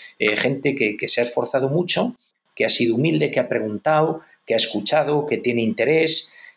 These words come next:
Eh, mi, mi recomendación es, eh, esas dos cosas. Ser humilde para escuchar, para, para atender, eh, a los socios, a los usuarios, a las personas, eh, a los niños, a los mayores, a todo el mundo,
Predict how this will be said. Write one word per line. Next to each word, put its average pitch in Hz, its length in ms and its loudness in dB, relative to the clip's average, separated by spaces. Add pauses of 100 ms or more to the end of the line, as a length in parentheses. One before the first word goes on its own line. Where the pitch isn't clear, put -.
(140)
Eh, 107 460 2
mi, 104 1200 -2
mi 127 140 -2
recomendación 117 760 0
es, - 520 0
eh, 110 300 0
esas - 240 0
dos 123 160 0
cosas. - 720 -2
Ser 127 260 0
humilde 143 680 0
para 113 220 0
escuchar, 139 680 0 (480)
para, 104 720 0 (100)
para 110 220 2
atender, 123 720 0 (400)
eh, 110 380 0
a 110 120 2
los 101 220 2
socios, 143 580 2
a 120 80 2
los 107 200 0
usuarios, 143 840 2
a 110 80 0
las 107 200 0
personas, 147 880 0 (240)
eh, 113 520 0
a 113 240 0
los 110 220 -4
niños, 151 420 2
a 127 40 2
los 113 200 0
mayores, 147 560 2
a 117 160 -2
todo 165 240 2
el 165 100 2
mundo, 190 500 2